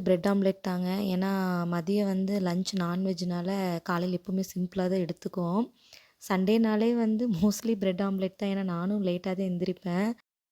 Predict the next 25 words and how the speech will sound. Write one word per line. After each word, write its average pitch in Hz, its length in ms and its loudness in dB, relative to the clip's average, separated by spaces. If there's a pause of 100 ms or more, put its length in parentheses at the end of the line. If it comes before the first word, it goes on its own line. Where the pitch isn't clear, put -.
(500)
இந்த 208 140 2
பிரெட் 196 280 4
ஆம்லெட் 247 360 6
பண்ணும்போதுங்க, 202 640 2
இந்த 214 200 4
எக்கு 185 300 0
நம்ம 214 200 6
மிக்ஸ் 190 280 0
பண்ணும்போது 190 520 0
கொஞ்சமா 196 560 2
பால் 190 320 -4
சேர்த்துட்டோம்னா 185 600 -4 (320)
நல்லா 185 300 -2
ஆம்லெட் 196 400 -2
வந்து 185 200 -2
சாஃப்ட்டா 180 500 -6
வரும். 175 360 0 (300)
இது 196 160 2
எ-, 185 380 0 (160)
என்னோட 185 260 0
ஃப்ரெண்டு 190 320 -4
தான் 208 220 -2
சொன்னாங்க. 175 460 -4 (880)
அப்புறம் 190 280 -4
எல்லா 180 200 -4